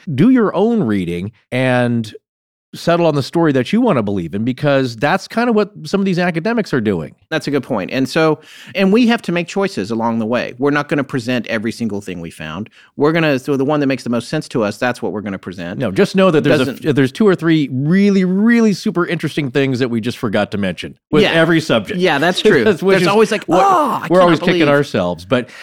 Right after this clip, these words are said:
Speaker 1: yeah, getting back to the castle, speaking of architecture, that's why it's kind of a mishmash. Not only does it have Gothic elements to the castle and is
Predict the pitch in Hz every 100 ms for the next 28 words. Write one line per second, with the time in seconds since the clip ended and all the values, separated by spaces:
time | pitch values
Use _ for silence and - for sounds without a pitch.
0 | - 214 160 208 196 190 185 131 - 156
1 | 170 131 95 - 190 151 113 120 208 190
2 | - 101 - 117 117 165 - 151 139 -
3 | 135 139 160 220 - 92 80 - - 143
4 | 180 220 285 196 139 147 120 123 117 92
5 | 120 123 123 - 117 113 104 - 101 95
6 | 107 90 82 110 156 170 - 110 107